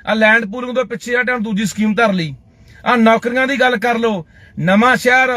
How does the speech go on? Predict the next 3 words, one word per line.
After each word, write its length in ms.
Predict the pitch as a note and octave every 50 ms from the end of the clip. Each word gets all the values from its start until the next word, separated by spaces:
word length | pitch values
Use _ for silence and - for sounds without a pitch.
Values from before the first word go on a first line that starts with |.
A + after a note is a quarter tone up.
| A3 F3+ D#3 _ _ _ _ E3
ਹੁਸ਼ਿਆਰਪੁਰ, 640 | F3 - - A#3 A3 G#3 G3+ G3+ - A3+ B3 B3
ਜਲੰਧਰ, 420 | G#3+ G#3+ A3 A#3 B3+ B3+ C#4 C4+ B3+ G#3+ D#3 C3+ - _ _ _ _ _ _ _ _ _ _ _ _ _ _ -
ਜਿੰਨੇ 320 | D3 G3 A3 A#3+ C4 C4+